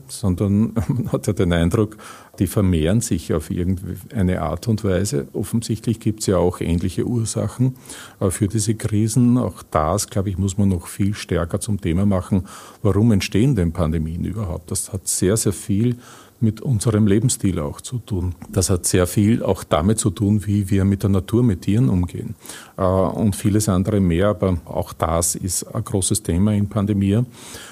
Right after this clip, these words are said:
Aber dieses Aufarbeiten bietet uns als Gesellschaft einfach die Chance, beim nächsten Mal besser zu werden. Und aus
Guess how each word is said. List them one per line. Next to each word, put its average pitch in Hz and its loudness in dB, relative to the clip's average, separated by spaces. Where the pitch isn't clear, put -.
Aber 98 0
dieses 104 0
Aufarbeiten 110 2
bietet 107 0
uns 107 2
als 107 0
Gesellschaft 107 0
einfach 104 0
die 110 0
Chance, 95 0
beim 107 2
nächsten 98 2
Mal 104 2
besser 101 -2
zu 98 -6
werden. - -10
Und 101 0
aus 104 2